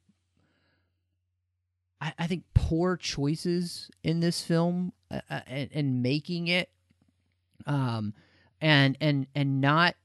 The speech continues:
letting us behind the curtain on certain story point, plot points, like we talked with, with Snoke and all of these things, to give us some real depth, you know? Like, remember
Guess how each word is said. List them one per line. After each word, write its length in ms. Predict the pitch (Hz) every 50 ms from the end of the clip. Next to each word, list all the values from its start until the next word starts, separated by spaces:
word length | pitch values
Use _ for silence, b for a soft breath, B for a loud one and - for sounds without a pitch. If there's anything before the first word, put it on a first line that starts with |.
| _ _ _ _ _ _ _ _ _ _ _ -
letting 520 | 127 139 139 147 147 160 170 180 175 170
us 160 | 165 156 -
behind 560 | - - 143 127 - - 143 147 160 165 156 143
the 60 | 135
curtain 560 | - - - - 147 156 - - 175 165 - -
on 200 | 151 143 139 135
certain 360 | - - 160 - - 147 131
story 380 | - - - 147 147 160 165 -
point, 300 | - 170 156 156 - _ - - _ _ _ _ _ _ -
plot 240 | - - 170 - -
points, 260 | - 175 165 156 -
like 160 | 127 110 -
we 120 | 131 120 120
talked 280 | - 135 135 - -
with, 180 | 143 135 120 -
with 120 | 117 113
Snoke 460 | - - - 156 151 156 165 165 - -
and 100 | 127 131
all 160 | 139 151 156
of 80 | 151 143
these 200 | 139 135 - -
things, 420 | - 139 139 139 147 156 156 - -
to 120 | - 156
give 340 | 135 - - 110 139 160 185
us 140 | 202 190 -
some 280 | - - 160 147 139 135
real 340 | 139 147 156 165 156 143 135 - _ _
depth, 460 | - 131 147 170 - - - - - -
you 140 | - 147 147
know? 140 | 147 151 143
Like, 200 | 139 143 139 _ b b b b b b b b b b b -
remember 640 | 151 170 185 208 233 240 277 277 269 254 233